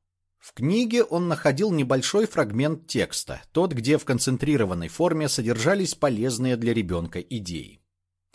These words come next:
Сын садился за стол, брал бумагу, ручку и в течение сорока минут раз за разом переписывал выбранный фрагмент.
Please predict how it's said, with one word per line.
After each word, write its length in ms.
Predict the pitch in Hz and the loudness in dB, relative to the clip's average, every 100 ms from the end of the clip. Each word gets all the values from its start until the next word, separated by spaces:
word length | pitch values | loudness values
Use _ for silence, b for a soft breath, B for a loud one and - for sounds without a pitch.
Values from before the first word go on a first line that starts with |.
| B B B | B B B
Сын 320 | - 185 208 | 0 2 2
садился 540 | - 139 180 160 135 | 2 2 2 2 0
за 160 | 92 90 | 0 -2
стол, 480 | - 147 165 160 B B | 0 4 4 4 B B
брал 320 | 120 113 113 | 0 2 2
бумагу, 680 | 147 113 101 117 143 147 143 107 | 4 2 4 4 2 0 -2 -2
ручку 480 | 107 139 - - 180 | 0 0 -2 -2 -2
и 120 | 110 | -2
в 60 | - | -6
течение 480 | 117 - 202 180 | -4 0 2 2
сорока 400 | - 151 135 202 | 2 0 0 0
минут 420 | 196 110 107 131 - | 2 2 2 0 0
раз 240 | 120 165 | 0 0
за 200 | - 90 | 0 2
разом 360 | 120 131 131 135 | 2 2 0 0
переписывал 800 | 135 110 - 156 - 165 156 | 0 -2 -2 -2 0 2 2
выбранный 460 | 120 98 85 101 101 | 2 0 0 0 0
фрагмент. 680 | - 92 76 76 58 - | -2 -4 -4 -10 -12 -18